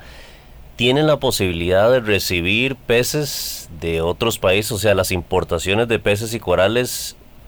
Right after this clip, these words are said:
están de alguna forma reguladas en el país o definitivamente no se pueden traer a Colombia y por ende solo los peces que logren reproducir o a lo mejor el mercado negro pueda ofrecer internamente en Colombia son los únicos que pueden llegar a sus acuarios?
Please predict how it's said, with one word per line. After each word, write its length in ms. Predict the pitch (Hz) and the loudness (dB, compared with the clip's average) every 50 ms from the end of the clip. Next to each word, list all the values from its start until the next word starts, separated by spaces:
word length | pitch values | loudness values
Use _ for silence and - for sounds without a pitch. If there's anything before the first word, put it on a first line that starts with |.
| - - | -16 -12
están 760 | 85 - - - 95 92 98 104 104 98 87 80 76 67 76 | -10 -10 -4 0 2 2 2 2 2 2 0 -2 -4 -6 -6
de 80 | 78 85 | -4 -4
alguna 280 | 85 80 92 98 104 101 | -2 0 0 2 0 0
forma 800 | - - 101 101 98 98 104 104 98 90 82 78 71 67 65 - - - | 2 0 0 2 2 2 2 2 2 2 2 0 0 -2 -4 -8 -10 -10
reguladas 800 | - 85 92 90 73 78 80 82 - 113 120 131 139 139 - - | -6 -2 -2 -2 -2 -2 0 2 2 4 4 4 2 0 0 -2
en 80 | - 90 | -4 -4
el 120 | 90 78 - | -4 -2 0
país 440 | - 85 90 110 131 139 - - - - | 0 2 2 2 0 -2 -4 -8 -10 -6
o 140 | - 98 104 | -2 2 2
definitivamente 800 | 104 92 - 98 90 90 78 - 107 110 113 120 123 117 131 127 | 2 2 0 -2 -2 -2 0 0 0 2 2 0 0 2 0 0
no 260 | 117 113 113 113 120 | 2 2 2 2 2
se 160 | - - 143 | 2 0 -2
pueden 380 | 113 - 117 117 117 120 123 123 | -2 -2 0 0 2 2 0 0
traer 320 | - 110 104 101 101 107 | 0 2 2 4 4 4
a 80 | 117 117 | 2 0
Colombia 400 | - 107 95 98 101 113 131 123 | 0 0 0 2 2 2 2 0
y 60 | 113 | 0
por 180 | 104 92 90 90 | 0 0 2 2
ende 280 | 92 95 98 104 113 | 2 2 0 -2 -2
solo 280 | - - - 107 107 117 | -2 0 0 2 2 2
los 160 | 117 113 107 | 0 0 0
peces 320 | - 120 117 104 113 101 | 0 -2 -2 -2 -4 -6
que 140 | - 101 92 | -4 -4 -2
logren 360 | 80 92 101 101 113 120 117 | 0 0 0 2 2 0 2
reproducir 720 | 101 107 98 - - 95 95 90 85 82 - 120 120 104 82 - - - - - - - - | 0 0 -2 0 0 0 2 2 0 0 0 0 2 2 0 -2 -6 -18 -20 -20 -20 -8 -2
o 100 | - 92 | 0 2
a 20 | 95 | 2
lo 80 | 87 | 4
mejor 300 | 85 85 87 98 107 107 | 2 2 2 2 2 2
el 80 | 107 98 | 2 2
mercado 420 | 90 85 82 - - 101 101 104 | 2 0 0 0 2 2 4 4
negro 300 | 107 110 110 107 107 104 | 2 2 0 0 -2 0
pueda 200 | - 104 101 104 | 0 2 2 4
ofrecer 460 | 107 107 107 107 104 101 113 107 104 | 4 2 0 -2 -2 0 2 2 2
internamente 680 | 92 87 82 - 95 95 95 104 107 107 101 95 - 90 | 2 0 0 0 0 2 2 2 2 2 2 0 -2 -4
en 80 | 82 | -2
Colombia 400 | 78 87 85 90 95 104 110 107 | 0 0 0 0 0 2 0 0
son 200 | 101 - 101 95 | 0 0 0 0
los 100 | 104 92 | 2 0
únicos 320 | 104 104 98 95 104 98 - | 0 0 0 0 -2 -2 -4
que 80 | 104 | -4
pueden 220 | - - 95 95 90 | -2 0 0 2 2
llegar 240 | 90 82 90 90 | 2 2 2 2
a 40 | 90 | 2
sus 200 | 85 92 85 78 | 0 -2 -6 -8
acuarios? 580 | 87 82 - 87 78 69 67 65 - - - | -4 -2 0 0 0 0 -2 -8 -12 -14 -16